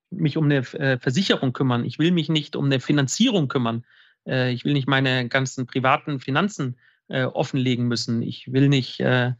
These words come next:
mich auf ein Auto festlegen, weil hinterher ändern sich meine Lebensverhältnisse, meine beruflichen oder privaten.“ Also diese, ähm, lange, lange Bindung, äh, glaub ich, ist etwas, was Menschen speziell,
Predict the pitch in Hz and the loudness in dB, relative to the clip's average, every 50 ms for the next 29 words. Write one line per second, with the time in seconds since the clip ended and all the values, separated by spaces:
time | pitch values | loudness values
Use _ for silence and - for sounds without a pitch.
0 | - - - - _ _ - 190 135 127 131 131 - 131 - 139 - - - 196 | -8 -20 -20 -20 _ _ -4 0 2 4 4 4 4 2 2 2 0 2 2 2
1 | 262 226 - 170 - - 147 139 - - - 135 131 131 131 131 127 123 147 180 | 4 4 2 0 0 0 -2 -2 -2 -2 0 2 2 2 2 2 2 2 2 2
2 | 170 165 147 139 - - 180 196 208 196 170 143 151 139 - 151 139 143 143 139 | 2 2 2 2 2 2 2 2 2 2 0 -2 -4 -4 -2 -2 -2 0 0 -2
3 | 135 135 131 156 214 208 208 - - 160 143 131 135 135 135 - 143 120 - 131 | -2 -2 -2 -2 -2 -2 -4 -4 -2 0 0 2 2 0 0 -2 -4 -2 -2 0
4 | 127 123 123 131 120 131 127 160 226 226 - 175 151 131 147 135 127 127 123 - | 0 0 0 0 0 0 0 2 2 0 0 -2 -2 0 0 0 2 0 0 0
5 | - 127 120 147 175 202 - 175 139 127 - - - - - - - - 156 127 | -2 0 2 4 2 2 2 -2 -4 -4 -6 -16 -20 -20 -20 -14 -8 -6 -6 -4
6 | 139 131 135 131 131 127 127 123 123 - - - 127 123 131 123 120 120 123 123 | -4 -6 -4 -2 -2 0 0 0 0 -2 -4 -4 -4 -2 0 0 0 2 2 2
7 | 123 117 - _ - 120 123 139 151 196 202 185 160 135 143 156 165 156 127 - | 0 0 -4 _ -2 2 4 4 4 4 4 2 2 2 2 2 0 0 0 0
8 | 151 160 180 190 202 208 220 226 - _ - - _ _ - 208 151 131 135 131 | 2 2 2 2 0 0 -2 -4 -6 _ -20 -20 _ _ -6 -4 -2 0 2 2
9 | 139 160 165 - - 185 - - - - 160 - 185 180 165 - 160 139 - 143 | 2 2 0 -2 -2 -6 -6 -6 -4 -6 -4 0 0 0 2 2 0 0 0 0
10 | 135 165 196 - - 165 - - 143 131 - - 147 156 180 208 214 | 0 0 0 0 -2 -2 -2 0 -2 -2 0 2 2 2 4 2 0